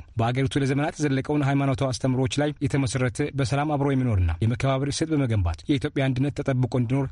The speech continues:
ጥረት እያደረገ ነው። ይህንን በማድረግ ረገድም የተገኘ ውጤት ተስፋ ሰጪ ቢሆንም አገሪቱ ያለችበት ሁኔታ ከዚህ በላቀ ሁኔታ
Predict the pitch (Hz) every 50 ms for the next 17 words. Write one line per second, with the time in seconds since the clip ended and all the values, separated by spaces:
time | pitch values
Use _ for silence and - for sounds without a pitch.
0 | - - - - - - 131 131 127 - - - - 147 143 135 131 120 110 90
1 | 87 92 104 123 131 139 123 87 80 - - - 104 117 131 143 131 139 143 143
2 | 139 131 127 147 143 147 147 139 143 139 180 208 175 160 156 139 139 135 135 135
3 | 117 104 - 101 90 - - - - 120 107 - 139 127 - 131 - 151 139 135
4 | 139 143 147 160 190 170 143 131 127 139 120 - 143 135 135 123 107 - - 127
5 | 127 - 127 127 123 - 147 143 143 - - - - 131 120 127 131 170 147 143
6 | 135 131 131 - 131 123 120 117 -